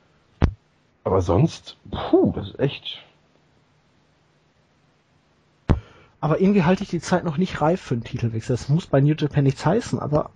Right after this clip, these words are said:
Speaker 1: Mhm.
Speaker 2: also, ja, aber noch schon wieder ein Rematch bei Wrestle Kingdom kann ich mir auch nicht vorstellen.
Speaker 1: Nee.
Speaker 2: Schwierig.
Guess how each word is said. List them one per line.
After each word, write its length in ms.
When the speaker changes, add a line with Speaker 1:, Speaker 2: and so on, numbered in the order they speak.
Speaker 1:
Mhm. 260
Speaker 2:
also, 460
ja, 260
aber 220
noch 120
schon 140
wieder 100
ein 80
Rematch 340
bei 140
Wrestle 260
Kingdom 360
kann 140
ich 100
mir 100
auch 120
nicht 120
vorstellen. 540
Speaker 1:
Nee. 320
Speaker 2:
Schwierig. 680